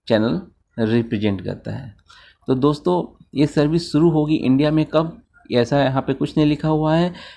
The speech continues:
लेकिन इतना ज़रूर लिखा है कि जैसे ही आपके पच्चीस हज़ार सब्सक्राइबर पूरे हो जाएंगे वैसे ही ये फीचर आपको मिल जाएगा। अभी ये सर्विस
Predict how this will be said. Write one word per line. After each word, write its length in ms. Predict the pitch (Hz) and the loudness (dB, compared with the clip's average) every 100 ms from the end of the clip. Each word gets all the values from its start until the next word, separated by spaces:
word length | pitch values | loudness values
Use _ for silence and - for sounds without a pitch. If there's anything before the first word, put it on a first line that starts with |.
| - | -2
लेकिन 180 | 147 165 | 2 4
इतना 220 | 151 165 | 2 2
ज़रूर 260 | 156 143 165 | 2 4 4
लिखा 260 | 160 165 | 2 2
है 200 | 160 170 | 2 4
कि 100 | 165 | 2
जैसे 340 | 147 139 135 180 | 0 -2 -2 0
ही 60 | 180 | 0
आपके 280 | 160 - 151 | 0 -2 -4
पच्चीस 560 | - 135 135 175 196 175 | -2 -2 -2 -4 -2 -2
हज़ार 240 | 143 147 147 | -2 -2 -2
सब्सक्राइबर 640 | 147 139 - 123 127 147 | -4 -8 -4 0 0 -2
पूरे 300 | 143 127 135 | -4 -2 0
हो 180 | 143 123 | 0 0
जाएंगे 380 | 113 110 131 156 - - - - | -2 -4 -4 -6 -10 -20 -16 -4
वैसे 300 | 131 143 196 | 0 0 0
ही 80 | 185 | 0
ये 60 | 170 | 0
फीचर 440 | - 139 139 160 | 0 -2 0 0
आपको 360 | - 120 - 165 | 0 -4 -2 -2
मिल 240 | 120 117 | 2 2
जाएगा। 420 | 104 95 92 110 - - - - - | 2 -2 -4 -6 -10 -14 -20 -8 0
अभी 260 | 139 165 | 0 2
ये 120 | 202 190 | 2 2
सर्विस 400 | 190 151 170 | 2 2 2